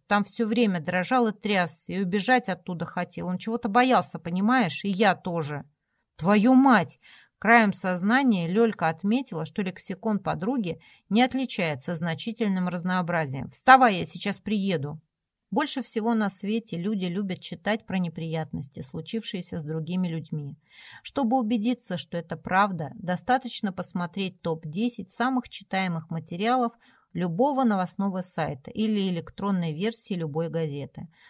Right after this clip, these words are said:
Сводки происшествий, криминальная хроника, известия об ураганах, смерчах, авариях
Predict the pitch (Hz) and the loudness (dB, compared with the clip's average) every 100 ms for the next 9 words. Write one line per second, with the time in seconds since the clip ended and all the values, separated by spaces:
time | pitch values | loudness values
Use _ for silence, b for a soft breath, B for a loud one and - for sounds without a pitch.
0 | b - 233 320 - 226 180 170 - 165 | b -6 -2 -2 -4 -6 -4 -6 -4 -6
1 | 165 - 170 - 170 196 214 233 208 165 | -8 -10 -12 -6 -2 0 2 2 0 -2
2 | 170 175 170 165 165 156 190 170 208 247 | -4 -4 -4 -6 -10 -8 -6 -4 0 -2
3 | - 185 160 143 156 147 190 208 202 202 | -2 -4 -4 -4 -6 -4 -2 -2 -2 -6
4 | - - 180 202 - - - 156 190 214 | -12 -6 -6 -6 -10 -10 -4 -2 0 0
5 | 202 196 | -2 -6